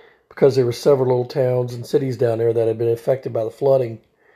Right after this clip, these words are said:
and they were parceling us out, um, because we didn't have a lot of troopers anyway. I think our strength was around six seventy, six eighty back then, even though we were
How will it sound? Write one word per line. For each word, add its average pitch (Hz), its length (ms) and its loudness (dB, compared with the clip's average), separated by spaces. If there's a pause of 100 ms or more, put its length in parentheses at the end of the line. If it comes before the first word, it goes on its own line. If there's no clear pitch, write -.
(320)
and 123 100 -2
they 123 120 4
were 120 160 2
parceling 131 580 2
us 117 140 -6
out, 127 400 0 (840)
um, 131 520 0 (120)
because 143 300 -2
we 135 80 -6
didn't 135 240 0
have 131 100 2
a 127 40 2
lot 127 140 4
of 117 80 -4
troopers 127 360 -8
anyway. 113 580 0 (1300)
I - 20 -20
think 135 240 -2
our 120 100 2
strength 123 380 -2
was 117 140 -2
around 113 400 -2 (720)
six - 440 -8
seventy, 117 380 -4
six 127 320 -8
eighty 131 240 -2
back 113 240 -6
then, 117 180 -6
even 117 200 -4
though 117 140 0
we 113 140 -4
were 110 220 -6